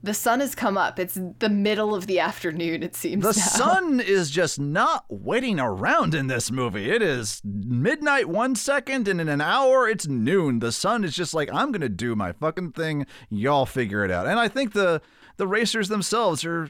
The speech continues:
Speaker 2: thinking, "Well, damn, we were hoping to get this truck under, you know, the cover of night, but the sun just booked it up to the noon, so what are we gonna do? Gonna go through with it. That's what we have to do, 'cause we're the,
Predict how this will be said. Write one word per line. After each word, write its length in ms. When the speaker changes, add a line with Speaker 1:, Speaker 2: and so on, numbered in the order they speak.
Speaker 2:
thinking, 380
"Well, 200
damn, 320
we 80
were 80
hoping 220
to 80
get 180
this 160
truck 280
under, 500
you 100
know, 80
the 80
cover 380
of 120
night, 340
but 160
the 100
sun 500
just 340
booked 460
it 80
up 120
to 100
the 100
noon, 340
so 320
what 260
are 20
we 100
gonna 180
do? 320
Gonna 220
go 160
through 220
with 140
it. 160
That's 220
what 160
we 140
have 240
to 80
do, 380
'cause 360
we're 300
the, 380